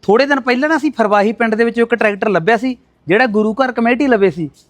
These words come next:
ਉਹ ਕਹਿੰਦੇ ਵੀ ਛੇ ਮਹੀਨਿਆਂ ਬਾਅਦ ਅਸੀਂ ਇੱਕ ਦਿਨ ਸੈਲਫ ਮਾਰ ਲੈਂਦੇ ਆ, ਜਾਂ ਫਿਰ ਨਗਰ ਕੀਰਤਨ ਤੇ ਲਾ ਦਿੰਦੇ ਆ, ਤੇ ਜਾਂ ਫਿਰ ਪਿੰਡ ਦੇ ਵਿੱਚੋਂ ਗਰਾਹੀ ਇਕੱਠੀ ਕਰਦੇ ਆ। ਇਹ ਉਦੋਂ ਵੀ ਘੱਟ ਚੱਲਿਆ ਹੋਇਆ। ਇਹ ਛੇ ਮਹੀਨਿਆਂ ਦੇ ਵਿੱਚ ਮੈਂ ਕਹਿਣਾ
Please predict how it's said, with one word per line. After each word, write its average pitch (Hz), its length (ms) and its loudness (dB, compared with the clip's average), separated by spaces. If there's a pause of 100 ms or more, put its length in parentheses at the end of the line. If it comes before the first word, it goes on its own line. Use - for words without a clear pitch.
(360)
ਉਹ 208 80 -2
ਕਹਿੰਦੇ 269 180 2
ਵੀ 302 120 0
ਛੇ 240 260 2
ਮਹੀਨਿਆਂ 262 340 2
ਬਾਅਦ 254 200 0
ਅਸੀਂ 277 160 -4
ਇੱਕ - 140 -6
ਦਿਨ 240 160 0
ਸੈਲਫ 220 340 0
ਮਾਰ 202 260 2
ਲੈਂਦੇ 226 280 -2
ਆ, 240 100 -4 (300)
ਜਾਂ 196 160 2
ਫਿਰ 220 180 -2
ਨਗਰ 196 240 2
ਕੀਰਤਨ 220 440 -4
ਤੇ 233 180 2
ਲਾ 214 160 2
ਦਿੰਦੇ 226 240 -4
ਆ, 240 100 -2 (240)
ਤੇ 233 80 2
ਜਾਂ 220 160 2
ਫਿਰ 233 120 -4
ਪਿੰਡ 247 180 0
ਦੇ 254 100 0
ਵਿੱਚੋਂ 240 180 0
ਗਰਾਹੀ 196 240 2
ਇਕੱਠੀ 180 280 -4
ਕਰਦੇ 151 280 0
ਆ। 135 60 -4 (380)
ਇਹ 294 140 4
ਉਦੋਂ 254 340 2
ਵੀ 302 140 0 (120)
ਘੱਟ 294 140 -2
ਚੱਲਿਆ 247 360 2
ਹੋਇਆ। 233 260 2
ਇਹ 277 180 -2
ਛੇ 240 200 4
ਮਹੀਨਿਆਂ 254 320 2
ਦੇ 247 60 -4
ਵਿੱਚ 240 160 -4
ਮੈਂ 240 160 0
ਕਹਿਣਾ 277 220 2